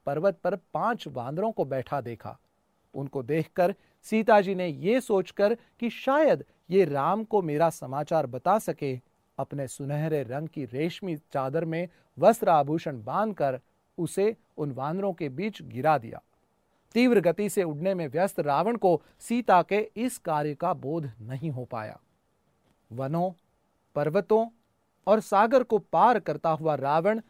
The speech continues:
सीता सहित लंकापुरी में पहुंचा। वहां उसने सीता को मय दानव द्वारा निर्मित सुंदर महल में रखा और क्रूर राक्षसियों को बुलाकर आज्ञा दी, "मेरी आज्ञा के बिना कोई भी इस स्त्री से मिलने न पाए।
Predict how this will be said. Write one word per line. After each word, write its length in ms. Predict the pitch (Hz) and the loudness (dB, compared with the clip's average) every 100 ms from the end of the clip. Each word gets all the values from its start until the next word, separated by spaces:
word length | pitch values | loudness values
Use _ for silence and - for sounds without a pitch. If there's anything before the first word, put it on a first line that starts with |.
| _ | _
सीता 460 | - 240 247 220 180 | -2 0 6 8 8
सहित 400 | - 170 233 135 | 4 -2 -4 -4
लंकापुरी 640 | 139 143 196 220 240 233 | -6 -2 2 2 0 -4
में 120 | 202 | -4
पहुंचा। 360 | 135 123 - - _ _ _ _ _ 180 | -6 -10 -12 -16 _ _ _ _ _ 0
वहां 300 | 214 285 262 | 4 6 6
उसने 300 | - 233 254 | 2 -4 -4
सीता 400 | - 175 226 233 | -6 -2 2 2
को 240 | 247 277 | 2 0
मय 500 | 214 131 143 196 262 | 0 -6 -2 2 2
दानव 340 | 190 175 185 175 | 4 4 4 0
द्वारा 340 | 143 165 151 | 2 4 2
निर्मित 440 | 131 190 180 139 _ _ _ | 0 -2 -2 -4 _ _ _
सुंदर 460 | - 285 233 160 | -4 -2 2 2
महल 280 | 135 123 143 | 2 -6 -6
में 100 | 139 | -6
रखा 460 | 127 - - 190 220 _ _ | -6 -8 0 0 0 _ _
और 120 | 220 | 2
क्रूर 400 | 247 247 302 294 | 2 0 2 2
राक्षसियों 560 | 156 151 - 208 214 190 | 2 0 -2 -10 -4 -4
को 140 | 160 | -4
बुलाकर 460 | 120 143 180 185 170 - | -4 4 4 6 -2 0
आज्ञा 380 | 139 185 233 185 | -2 2 4 4
दी, 180 | - - _ _ _ _ _ _ _ 113 | 0 -16 _ _ _ _ _ _ _ -12
"मेरी 480 | 120 165 185 196 170 | -4 2 2 4 4
आज्ञा 340 | 165 170 180 | 4 6 4
के 180 | 175 147 | 4 -2
बिना 380 | 151 170 143 - _ _ - | 0 0 0 -2 _ _ 2
कोई 300 | 226 254 185 | 4 4 2
भी 380 | 127 226 147 - _ _ _ - | 0 0 0 -6 _ _ _ 2
इस 300 | 254 - 185 _ | 2 2 -8 _
स्त्री 400 | - - 196 220 | -20 -6 0 0
से 200 | 190 208 | 2 0
मिलने 460 | 160 147 175 185 190 | 0 -2 -2 0 0
न 80 | 170 | 2
पाए। 360 | 165 151 117 | 2 2 0